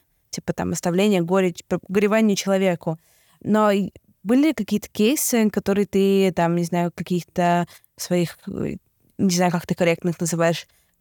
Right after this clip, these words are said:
клиентов, подопечных, которых ты не могла выбросить, э, из головы, и которых, э, про которых ты думала, думала, думала очень сильно после того, как, э, там, ваша связь закончилась?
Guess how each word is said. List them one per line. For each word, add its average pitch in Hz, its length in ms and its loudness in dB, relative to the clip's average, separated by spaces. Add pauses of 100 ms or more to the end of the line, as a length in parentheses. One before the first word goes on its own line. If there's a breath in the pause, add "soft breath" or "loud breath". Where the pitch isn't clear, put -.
клиентов, 190 720 0 (380)
подопечных, 175 880 -2
которых 190 300 -2
ты 196 120 0
не 190 80 2
могла 180 360 2
выбросить, 175 720 -2
э, 170 400 2
из 170 100 -2
головы, 190 580 2
и 180 40 0
которых, 180 580 -2
э, 180 120 -4 (340)
про 180 160 0
которых 175 320 -2
ты - 80 -6
думала, 180 400 2
думала, 170 340 0
думала 165 440 0 (300 loud breath)
очень 175 160 -4
сильно 170 260 2
после 165 260 -4
того, 165 200 0
как, 165 240 -2
э, 110 320 -2 (200)
там, 156 180 -4
ваша 170 300 -2
связь 160 320 0
закончилась? - 520 -6